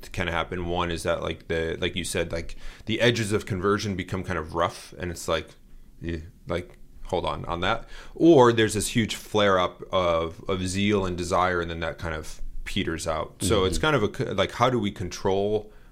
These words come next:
Speaker 1: or manage or live well in both of those circumstances with respect to zeal, to keep that kind of flame alive,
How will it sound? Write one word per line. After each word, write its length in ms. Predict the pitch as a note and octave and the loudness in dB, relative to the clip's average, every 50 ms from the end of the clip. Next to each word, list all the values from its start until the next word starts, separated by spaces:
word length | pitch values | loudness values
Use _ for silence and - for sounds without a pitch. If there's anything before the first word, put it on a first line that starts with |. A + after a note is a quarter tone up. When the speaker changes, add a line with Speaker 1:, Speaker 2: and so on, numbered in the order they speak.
| - - - - - | -20 -20 -20 -14 -2
Speaker 1:
or 140 | - G#2 F#2 | 0 0 0
manage 520 | F2+ F2 F2 F2+ F#2 F#2+ F#2+ G2 F#2 F2 | 2 0 0 0 2 2 0 0 0 0
or 120 | E2+ F#2 F2 | 0 0 0
live 320 | E2+ F2 F#2 F2+ F2 - E2+ | 0 2 0 0 0 -4 -4
well 320 | F2 E2 E2 E2+ F2 F2+ | -2 0 2 2 2 0
in 120 | E2 E2 E2 | 0 -4 -4
both 280 | - E2 E2+ E2+ - | -2 -2 -2 -2 -4
of 100 | F#2 E2+ | -4 -4
those 240 | F2 E2 D#2 D#2 - | -4 -4 -4 -4 -6
circumstances 920 | - - D#2+ - - F2 E2 E2 - - E2+ E2 E2 - F2 E2 E2 E2+ F2 | -4 -4 -4 -4 -4 -8 -8 -6 -4 -4 -2 -4 -4 -4 -6 -6 -6 -6 -4
with 200 | F2 E2 - - | -4 -4 -4 -4
respect 360 | F2 E2 - - F2 - - | -6 -6 -4 -4 -4 -4 -4
to 100 | - E2 | -6 -6
zeal, 320 | D#2+ E2 E2+ E2+ F#2 G#2+ | -4 -2 0 0 0 0
to 100 | G#2+ F2+ | 0 -2
keep 220 | E2+ - - F2 - | -4 -4 -4 -4 -2
that 160 | E2+ D2 - | -2 -4 -4
kind 160 | - E2+ D#2+ | -4 -6 -6
of 60 | D#2 | -6
flame 420 | - - - - E2 F2 F2 E2+ E2+ | -8 -6 -4 -2 0 0 0 0 -2
alive, 500 | D#2+ E2 E2+ F2 F2 F2 F2+ F#2+ F#2 | -2 -2 0 0 0 0 0 -2 -4